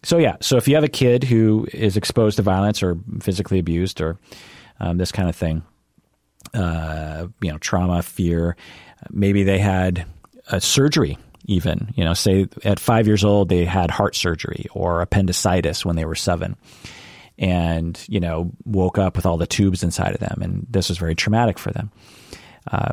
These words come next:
it's an unfortunate trauma that can't really be avoided, but it is traumatic for kids sometimes. Um, yeah, um, attraction to these kind of images. Kurt Cobain actually comes to mind. I, I don't know his story that well, but I know enough to know that he was very fascinated with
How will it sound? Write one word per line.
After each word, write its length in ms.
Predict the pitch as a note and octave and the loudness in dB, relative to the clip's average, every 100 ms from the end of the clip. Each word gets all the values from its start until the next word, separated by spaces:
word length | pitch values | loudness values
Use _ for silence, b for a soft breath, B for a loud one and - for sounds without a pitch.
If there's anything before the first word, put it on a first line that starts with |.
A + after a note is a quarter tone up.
| - | -2
it's 140 | - | 0
an 80 | G#2 | 2
unfortunate 600 | F#2 - A#2+ A#2 A2+ F2+ | 2 2 2 2 2 0
trauma 360 | - F#2+ F#2 G2 | 2 2 4 2
that 120 | D#2 | 2
can't 240 | - F#2 | 0 0
really 200 | G2 F2+ | 2 2
be 120 | F2 | 2
avoided, 480 | E2 E2+ G2 F#2+ F2 | 0 2 2 4 2
but 220 | E2+ F2 | 2 0
it 180 | - F2+ | 0 0
is 180 | F#2+ F#2 | 2 0
traumatic 440 | - E2+ F2+ F#2 | -2 0 2 0
for 120 | - - | -4 -8
kids 260 | - - | -6 -6
sometimes. 480 | - F#2 F#2 F#2 G#2 B B B B B B B | -4 -4 -2 -4 -6 B B B B B B B
Um, 360 | - B2 B2 A#2+ - | 0 4 4 2 2
yeah, 260 | D#3+ F#2 - | 2 2 0
um, 380 | A#2+ G#2+ G2+ G2+ B B B _ - | 2 4 2 0 B B B _ -6
attraction 600 | A#2 - B2+ A#2 - A#2 | -2 2 2 2 2 2
to 140 | A2 A2 | 2 2
these 200 | G#2 - | 2 2
kind 160 | G#2 | 2
of 60 | F#2+ | 2
images. 460 | G2 F#2 F#2+ F#2 - _ - | 0 2 2 0 -6 _ 0
Kurt 200 | D#3+ - | 0 2
Cobain 400 | C3+ A#2 C#3+ G#2 | 2 4 4 2
actually 280 | E2 - | -2 -4
comes 280 | F2 F#2 E2+ | -4 -4 -4
to 80 | - | -4
mind. 360 | E2 E2 E2+ G2 | -4 -4 -4 -4
I, 320 | F2 - - | -4 -8 -4
I 40 | A2 | 0
don't 220 | A2 G2 | 0 0
know 420 | G2+ G2+ G2 G2 | 2 2 2 0
his 400 | F#2+ - G2+ G2 | -2 0 0 0
story 360 | - G2+ F2+ F2+ | 0 0 0 0
that 460 | F2+ F#2+ B2+ C3 | -2 0 0 0
well, 260 | A2 A2 G#2+ | 2 2 2
but 160 | G#2 | 2
I 100 | G2+ | 2
know 200 | A2+ C#3 | 4 4
enough 260 | B2 A#2 - | 4 2 2
to 80 | A2 | 2
know 120 | G#2+ | 2
that 80 | F#2+ | 2
he 100 | G2 | 0
was 120 | F#2+ | 2
very 160 | A2 G#2+ | 2 2
fascinated 680 | - G#2 G#2 A#2 G2+ F#2+ | 2 0 0 0 0 0
with 340 | F2 F2+ - | -2 -4 -6